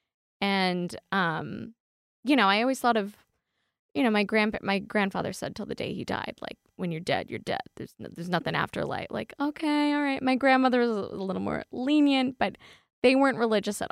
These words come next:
all. So I was surprised recently I found out that my dad, like, prays. And I was like, "Well," like, he wasn't raised with any religion. They went to the Unitarian Church, and he was like, "Yeah, you know, he's very spiritual." And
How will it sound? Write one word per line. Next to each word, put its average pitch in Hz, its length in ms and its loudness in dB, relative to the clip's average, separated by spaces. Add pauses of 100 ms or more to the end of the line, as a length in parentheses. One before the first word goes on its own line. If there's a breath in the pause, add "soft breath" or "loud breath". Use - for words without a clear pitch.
all. 180 480 6
So - 180 2
I 214 40 6
was 214 100 2
surprised 208 540 0
recently - 400 -4
I 196 80 -4
found 180 260 -4
out - 120 -6
that - 100 -8
my - 140 -4
dad, 190 640 0 (840)
like, 160 220 -4
prays. - 880 -2 (160)
And - 100 -10
I - 60 -4
was 202 140 -4
like, - 160 -10
"Well," - 200 -10
like, 226 160 2
he 262 120 4
wasn't 277 280 4
raised 226 380 2
with 220 100 -2
any 220 140 2
religion. 202 420 -2
They 196 100 -2
went - 160 -4
to 214 60 -8
the - 80 -8
Unitarian 214 520 -4
Church, 262 400 2
and 196 200 -2 (640)
he 247 120 0
was 247 120 0
like, 262 160 0
"Yeah, 381 200 2
you 294 220 -2
know, 233 360 -2
he's 220 240 -12
very 214 220 -4
spiritual." 277 800 0
And 220 200 -2